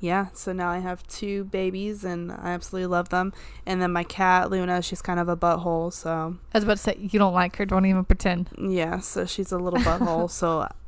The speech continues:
Speaker 1: yeah, I'd have to say I think dogs are better than cats, but, again, that's just my opinion.
Speaker 2: I feel like if I was to choose, I think I would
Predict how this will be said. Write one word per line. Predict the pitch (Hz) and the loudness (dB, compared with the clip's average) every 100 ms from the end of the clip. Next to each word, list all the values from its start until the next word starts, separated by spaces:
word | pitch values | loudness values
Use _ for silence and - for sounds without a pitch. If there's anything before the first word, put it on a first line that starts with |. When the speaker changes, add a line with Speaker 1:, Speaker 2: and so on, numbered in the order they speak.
| - - | -14 -6
Speaker 1:
yeah, | 175 135 | -2 0
I'd | 175 | 0
have | 175 | 0
to | 165 | -2
say | 175 175 165 160 - | -4 -4 0 -2 -2
I | - 170 | 0 0
think | - 180 | 0 -6
dogs | - - - | -4 -6 -6
are | - | -8
better | - - | -8 -10
than | - | -10
cats, | - - - - - | -10 -10 -10 -14 -10
but, | 110 - - - - - | -10 -10 -12 -18 -16 -6
again, | 220 220 220 | -2 2 2
that's | 220 214 | 0 -4
just | 220 | -8
my | - 247 | -8 -8
opinion. | 247 - - 254 240 - - - - - - - - - | -8 -8 -8 -8 -8 -10 -14 -14 -16 -18 -18 -18 -18 -8
Speaker 2:
I | 233 | -6
feel | 233 254 240 240 | -2 2 4 6
like | 240 240 233 | 6 4 0
if | 214 | 2
I | 208 196 | 4 4
was | 185 | 0
to | - 180 | -6 -10
choose, | - - 190 190 202 214 - - - | -6 -2 0 0 0 -4 -8 -12 0
I | 202 | 0
think | 202 208 196 | 2 0 2
I | 196 | 2
would | 190 190 | 4 0